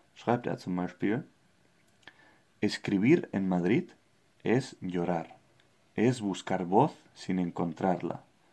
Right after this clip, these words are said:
como en una pesadilla abrumadora y violenta.“ Das heißt so viel wie: „In Madrid zu schreiben ist zu weinen.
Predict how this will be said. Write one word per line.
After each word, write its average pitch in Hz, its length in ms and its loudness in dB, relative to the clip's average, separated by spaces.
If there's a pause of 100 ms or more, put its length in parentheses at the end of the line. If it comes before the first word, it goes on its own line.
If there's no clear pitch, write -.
(380)
como 95 260 2
en 92 80 4
una 131 200 4
pesadilla 110 880 -2
abrumadora 92 880 0 (200)
y 95 160 -4
violenta.“ 87 600 -2 (2250)
Das 131 240 0
heißt 90 260 0
so 90 100 -6
viel 90 360 0
wie: 90 280 -2 (1600)
„In 107 180 6
Madrid 104 420 4
zu - 280 -4
schreiben 113 800 0 (140)
ist - 380 -4
zu 101 220 -4
weinen. 87 500 0